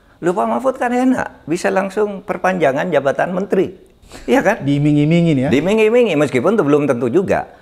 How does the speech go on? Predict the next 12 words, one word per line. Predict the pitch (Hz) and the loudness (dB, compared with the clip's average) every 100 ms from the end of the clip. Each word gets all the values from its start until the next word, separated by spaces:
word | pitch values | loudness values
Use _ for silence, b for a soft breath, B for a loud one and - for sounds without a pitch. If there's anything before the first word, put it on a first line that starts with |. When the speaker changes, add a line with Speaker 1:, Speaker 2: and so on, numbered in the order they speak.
| B B | B B
Speaker 1:
Tapi | - - 233 202 | -4 -2 0 0
iming-iming | 202 196 190 196 175 | 0 -4 -2 -4 -2
itu | 220 240 | 0 0
kan | 240 240 254 | 0 -4 -10
menarik | - 190 190 156 - | -6 -2 0 0 0
kalau | 135 131 | 0 0
bagi | 127 120 120 | 2 2 2
orang | 117 113 | 2 2
yang | 110 107 | 0 0
ingin | 104 110 104 | -2 -2 -2
Speaker 2:
Haus | 110 120 | -4 -4
kekuasaan. | 143 131 127 143 117 107 | -6 -4 -4 -4 -6 -8